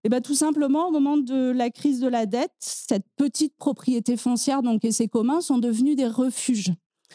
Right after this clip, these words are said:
Et des refuges qui ont permis que, euh, malgré l'appauvrissement délirant qu'il y a eu, euh, en Grèce, donc pour vous donner des idées, on est passé de retraites de moyenne de neuf cents euros à des retraites de trois cents euros.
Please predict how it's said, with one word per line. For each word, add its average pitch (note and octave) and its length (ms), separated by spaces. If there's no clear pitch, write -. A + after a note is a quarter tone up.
Et A3+ 100
des B3 140
refuges C4+ 580
qui C4 140
ont A3 160
permis A#3 600
que, D#4+ 480
euh, G3 120
malgré B3+ 500
l'appauvrissement G#3+ 760
délirant C#4 840
qu'il - 260
y G#3 80
a F3+ 100
eu, G#3 300
euh, D#3+ 140
en D#3+ 160
Grèce, C#4 460
donc F#3+ 120
pour A3+ 140
vous G#3 140
donner A3+ 280
des A3 260
idées, C4+ 180
on C#4 120
est F#3+ 80
passé G3+ 280
de G3+ 80
retraites A#3 680
de G3 200
moyenne A3+ 560
de G3+ 240
neuf G3+ 200
cents A3 320
euros C4 460
à G3 100
des F#3 120
retraites F#3+ 440
de F#3 140
trois A#3 320
cents B3+ 320
euros. C4+ 320